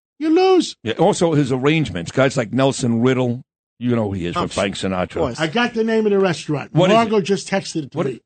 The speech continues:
Speaker 2: is
Speaker 1: Ilios.
Speaker 2: Yes, Ellie, that's right.
Speaker 1: All right.
Speaker 2: We had a great time
Speaker 1: We were
Speaker 2: there.
Speaker 1: there.
Speaker 2: Yes.
Speaker 1: Me and Bobby Vinton were there singing our
Speaker 2: Yes,
Speaker 1: hearts
Speaker 2: we had a
Speaker 1: out.
Speaker 2: great time there. Great time there.
Speaker 1: We brought down the whole house.
Speaker 3: I
Speaker 2: But
Speaker 3: believe it.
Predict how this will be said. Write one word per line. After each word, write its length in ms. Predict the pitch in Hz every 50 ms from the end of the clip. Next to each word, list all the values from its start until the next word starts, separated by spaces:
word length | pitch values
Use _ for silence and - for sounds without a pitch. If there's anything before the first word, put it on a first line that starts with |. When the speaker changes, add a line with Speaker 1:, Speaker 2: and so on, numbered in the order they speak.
| _ _ -
Speaker 2:
is 80 | 233
Speaker 1:
Ilios. 480 | 262 262 247 226 208 170 - 123 - -
Speaker 2:
Yes, 320 | 302 320 294 214 - -
Ellie, 200 | 196 190 185 165
that's 260 | 147 - - - -
right. 160 | 143 123 - -
Speaker 1:
All 160 | 170 180 196
right. 240 | 214 233 247 277 -
Speaker 2:
We 60 | 196
had 100 | 214 185
a 80 | - 185
great 300 | - 170 202 208 170 139
time 220 | 156 160 151 269
Speaker 1:
We 60 | 277
were 80 | 269 262
Speaker 2:
there. 300 | 247 247 247 240 233 202
Speaker 1:
there. 160 | - - 170 -
Speaker 2:
Yes. 220 | 240 220 233 269
Speaker 1:
Me 140 | 302 311 294
and 200 | 262 247 226 196
Bobby 380 | 202 220 226 240 226 240 247
Vinton 380 | 240 220 233 233 233 208 220 208
were 100 | 208 202
there 320 | 180 208 214 214 208 202
singing 880 | 185 - - - - 269 294 294 294 285 285 277 277 269 262 254 240 233
our 280 | 220 202 196 185 165 143
Speaker 2:
Yes, 160 | 151 147 180 196
Speaker 1:
hearts 140 | 240 214
Speaker 2:
we 80 | 156 160
had 100 | 165 165
a 80 | 160 127
Speaker 1:
out. 60 | -
Speaker 2:
great 320 | 139 160 160 156 151 151
time 280 | - 127 110 98 101 92
there. 200 | 82 78 78 80
Great 320 | - 135 147 147 143 143
time 260 | - 92 76 71 78
there. 140 | 78 78 -
Speaker 1:
We 40 | 214
brought 320 | 185 277 302 302 294 247
down 200 | - 330 359 302
the 100 | 302 285
whole 240 | 254 277 311 330 311
house. 540 | 285 311 339 349 320 277 - - - - -
Speaker 3:
I 80 | 160 170
Speaker 2:
But 80 | 185 175
Speaker 3:
believe 340 | 214 208 214 240 247 196
it. 140 | 156 135 -